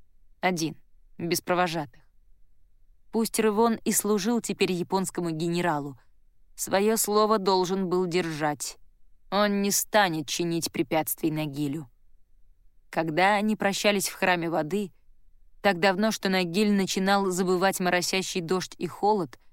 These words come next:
никак не связанные с туманом на горе у храма. Хен сказал ему,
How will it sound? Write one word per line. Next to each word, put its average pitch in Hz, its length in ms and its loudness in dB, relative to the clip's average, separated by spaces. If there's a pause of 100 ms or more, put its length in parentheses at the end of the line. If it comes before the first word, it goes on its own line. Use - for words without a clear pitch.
(320)
никак 190 400 0
не 190 100 -2
связанные 175 540 0
с - 60 -6
туманом 175 500 0
на 156 60 -2
горе 170 280 0
у 170 100 -2
храма. 151 520 -4 (920)
Хен 233 320 0
сказал 220 500 0
ему, 202 380 0